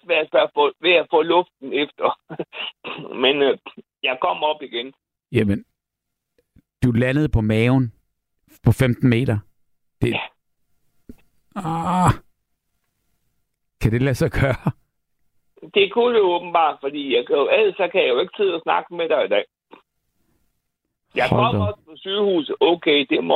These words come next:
Speaker 1: også i orden.
Speaker 2: Det må
Speaker 1: Og
Speaker 2: være
Speaker 1: de
Speaker 2: verdens
Speaker 1: troede
Speaker 2: største
Speaker 1: måske,
Speaker 2: maveplasker.
Speaker 1: Ja, det var en maveplasker. <laughs> Det kan jeg godt love dig.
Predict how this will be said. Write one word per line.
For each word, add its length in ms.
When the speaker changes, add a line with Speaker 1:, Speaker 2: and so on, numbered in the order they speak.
Speaker 1:
også 140
i 80
orden. 300
Speaker 2:
Det 100
må 100
Speaker 1:
Og 60
Speaker 2:
være 120
Speaker 1:
de 80
Speaker 2:
verdens 200
Speaker 1:
troede 80
Speaker 2:
største 320
Speaker 1:
måske, 120
Speaker 2:
maveplasker. 720
Speaker 1:
Ja, 260
det 120
var 160
en 100
maveplasker. 600
<laughs> 100
Det 180
kan 100
jeg 80
godt 200
love 220
dig. 60